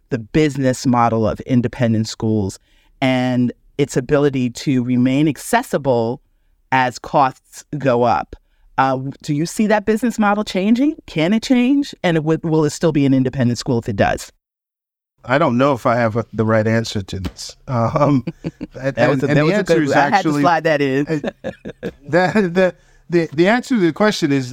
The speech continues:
Speaker 2: is that we, we are still struggling. We're still, independent schools are still struggling.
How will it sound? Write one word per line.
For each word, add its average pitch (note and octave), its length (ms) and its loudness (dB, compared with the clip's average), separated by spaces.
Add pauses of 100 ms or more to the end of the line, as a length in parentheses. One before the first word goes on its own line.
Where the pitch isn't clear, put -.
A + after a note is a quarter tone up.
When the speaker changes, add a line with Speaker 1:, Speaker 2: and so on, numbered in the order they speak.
(100)
Speaker 2:
is C#3 460 -4
that C3+ 320 0
we, D3 260 -8
we E3+ 280 2
are C3+ 180 4
still D#3+ 260 -2
struggling. G#2+ 540 -2 (240)
We're A#2+ 160 0
still, D3+ 560 0
independent D#3+ 420 0
schools C3+ 300 -2
are A#2 100 2
still C#3 260 -4
struggling. B2 640 0